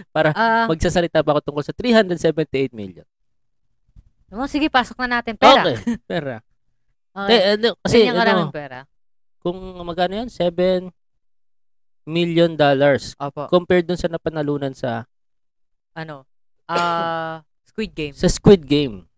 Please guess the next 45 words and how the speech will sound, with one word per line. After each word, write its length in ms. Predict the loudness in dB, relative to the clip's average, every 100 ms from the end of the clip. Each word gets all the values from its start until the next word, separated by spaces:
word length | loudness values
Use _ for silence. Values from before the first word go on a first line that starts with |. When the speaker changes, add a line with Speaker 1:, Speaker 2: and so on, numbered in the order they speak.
| _ _ _ _ _ _ _
Speaker 1:
Yung 160 | -2 2
ba 80 | 2
ipapasok 400 | 4 2 0 -4
mo 80 | -6
o 80 |
yung 160 | -6 -4
pes-, 240 | -6 -6 -6
yung 220 | -8 -8 _ _
pera 240 | -6 -4 -6
na 160 | -6
agad? 80 | -4
Speaker 2:
Ewan 240 | -2 -4
ko. 80 | -6 -8 -2 -2 -4 _ -6 -6
<laughs> 560 | _ -8 -6 -6 -2
Ewan 220 | 2 4 2
ko. 100 | 0
Sige. 320 | -2 -2 -4 -6 _ _
Alin 180 | -6 -2
bang 240 | 0 0 0
Squid 320 | -2 -2 -2
Game 160 | -6
to? 160 | -2 -4
Yung 160 | -4 -8
Squid 320 | -8 -8 -6
Game 240 | -6 -6
ni 80 | -8
Mister 320 | -10 -10 -10
Beast 160 | -10 -12
o 100 | -10
yung 140 | -8
Squid 320 | -10 -10 -10
Game 240 | -8 -8 -8
ng 160 | -6
Speaker 1:
Yung 160 | -2 0
Speaker 2:
totoong 160 | -2 -2
Speaker 1:
Squid 240 | -4 -2
Game 240 | -4 -4
ni 80 | -4
Mister 400 | -6 -4 -2 -2
Beast. 400 | -2 -6 -8 -14 _ _ _ _ _ _
Speaker 2:
Four 160 | -2
hundred 480 | 0 -2 -2 -4 -4
fifty-six 640 | -6 -10 -10 -12 -14 -16 -20 _ _ _ _
thousand 560 | -2 -2 -4 -10 -8
dollar. 320 | -8 -8 -12